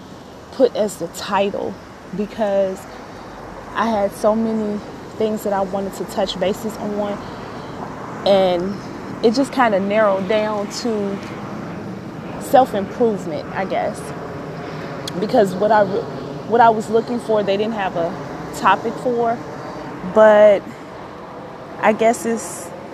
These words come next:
self-improvement because I'm dealing with the hardest thing in my world.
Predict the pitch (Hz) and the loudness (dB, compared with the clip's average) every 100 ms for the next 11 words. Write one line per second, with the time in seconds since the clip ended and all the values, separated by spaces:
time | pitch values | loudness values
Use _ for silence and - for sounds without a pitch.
0 | - - - 226 - 202 - 220 196 196 | -12 -2 6 6 6 -4 -4 -2 -2 -4
1 | 156 - - - - - - - - - | -10 -12 -12 -14 -14 -14 -12 -12 -12 -12
2 | - - - 185 202 - 226 190 190 190 | -12 -10 -8 -4 -4 2 4 6 6 2
3 | - 202 214 220 214 208 190 196 185 - | -2 0 2 2 2 0 0 0 0 -2
4 | 165 190 185 - 202 208 208 - - 196 | 0 0 0 0 2 4 0 -4 -6 -4
5 | 185 185 185 190 - - - - - - | -4 -4 -6 -10 -14 -16 -16 -16 -16 -14
6 | - - 202 190 185 180 185 180 160 120 | -14 -2 0 2 2 4 4 2 0 -4
7 | 85 104 | -4 -6